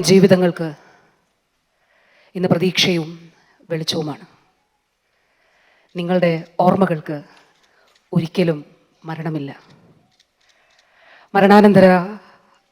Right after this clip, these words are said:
അവയവദാനത്തിന് നടത്തിയ, അല്ലെങ്കിൽ അതിന് കാരണമായ നമ്മുടെ പ്രിയപ്പെട്ടവരോട് ഈ നിമിഷങ്ങൾ സംസാരിക്കുന്നത്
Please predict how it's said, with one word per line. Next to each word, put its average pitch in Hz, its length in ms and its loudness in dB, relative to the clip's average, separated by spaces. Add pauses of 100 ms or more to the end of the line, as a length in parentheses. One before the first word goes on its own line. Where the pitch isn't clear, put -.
അവയവദാനത്തിന് 165 720 -2 (2500)
നടത്തിയ, 185 380 6 (680)
അല്ലെങ്കിൽ 175 280 -6
അതിന് 185 240 0
കാരണമായ 185 460 4 (2000)
നമ്മുടെ 185 220 4
പ്രിയപ്പെട്ടവരോട് 175 680 2 (1300)
ഈ - 20 2 (120)
നിമിഷങ്ങൾ 190 500 6 (640)
സംസാരിക്കുന്നത് 170 760 -4